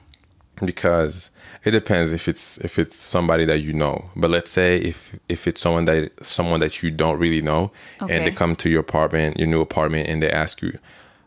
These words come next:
Speaker 1: "Oh,
Speaker 2: But
Speaker 1: like,
Speaker 2: why would they come
Speaker 1: how
Speaker 2: to
Speaker 1: mu-"
Speaker 2: my apartment if I don't know them very well? Like,
Speaker 1: Well
Speaker 2: in what situation would somebody come over to your place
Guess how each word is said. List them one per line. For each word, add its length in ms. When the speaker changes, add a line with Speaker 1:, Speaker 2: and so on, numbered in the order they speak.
Speaker 1:
"Oh, 120
Speaker 2:
But 80
Speaker 1:
like, 60
Speaker 2:
why 100
would 140
they 80
come 160
Speaker 1:
how 60
Speaker 2:
to 40
Speaker 1:
mu-" 40
Speaker 2:
my 80
apartment 500
if 120
I 60
don't 140
know 100
them 140
very 200
well? 260
Like, 80
Speaker 1:
Well 140
Speaker 2:
in 60
what 180
situation 460
would 100
somebody 260
come 220
over 160
to 60
your 100
place 720